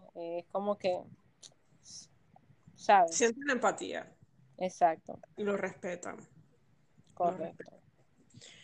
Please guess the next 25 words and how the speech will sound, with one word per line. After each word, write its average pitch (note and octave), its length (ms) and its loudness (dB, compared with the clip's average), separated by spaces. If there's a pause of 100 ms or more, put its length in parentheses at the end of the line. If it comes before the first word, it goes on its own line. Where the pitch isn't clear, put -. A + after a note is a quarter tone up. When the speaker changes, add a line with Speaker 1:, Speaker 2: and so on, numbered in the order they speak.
(380)
Speaker 2:
Yo A#3 540 6
sí D#4 180 0
me D#4 120 2
he D#4+ 40 0
encontrado B3 480 4
de B3+ 80 6
todo G#3 240 4
un G#3 100 -2
poco. - 440 -6 (1120)
Desde G3+ 280 -2
gente G3+ 340 -2
que G3+ 380 0
eso, F#3+ 440 0
como, E3+ 440 -8
"Wow, G#3 540 2
me F#3+ 100 -2
apoyan", G3 760 -2
es-, F3 280 -8
bueno, F3+ 260 -6
me F3+ 80 -8
apoyan G3+ 380 -2
porque E3+ 260 -12
yo E3 120 -10
me F3 120 -10
con-, F3 180 -18